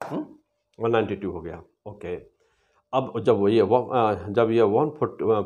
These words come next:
फ़ोर्टी, फ़ोर हंड्रेड नाइंटी टू हो गया बेटा, ओके,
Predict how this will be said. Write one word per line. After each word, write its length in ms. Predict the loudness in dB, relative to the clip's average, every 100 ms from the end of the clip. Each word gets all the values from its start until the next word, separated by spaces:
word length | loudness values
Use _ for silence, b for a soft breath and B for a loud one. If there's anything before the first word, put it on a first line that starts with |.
| 0
फ़ोर्टी, 500 | 2 2 2 -4 -4
फ़ोर 420 | -6 -14 _ -2
हंड्रेड 260 | -2 -2 -2
नाइंटी 260 | -2 -4 -8
टू 180 | -4 -2
हो 100 | 0
गया 120 | 0
बेटा, 200 | -2 -6 -10 -16 _ _ _ _ _ _ _ _ _ _ _
ओके, 280 | -8 -6